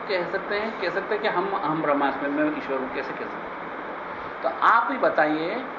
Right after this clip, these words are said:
कि क्या अगर हम कहें द्वैतन भगवान है, आसमान बैठे हैं, तो किसने उतर के ये सारा विज्ञान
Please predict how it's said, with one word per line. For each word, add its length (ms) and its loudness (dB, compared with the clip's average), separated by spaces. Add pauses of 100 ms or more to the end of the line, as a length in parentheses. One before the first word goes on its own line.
(440)
कि 280 -2 (1040)
क्या 500 4 (580)
अगर 200 2
हम 140 0
कहें 260 -4
द्वैतन 300 2
भगवान 420 4
है, 100 4
आसमान 320 2
बैठे 180 -4
हैं, 220 -6 (680)
तो 60 -4 (300)
किसने 600 0 (1700)
उतर 300 4
के 320 2
ये 80 2
सारा 300 6
विज्ञान 520 0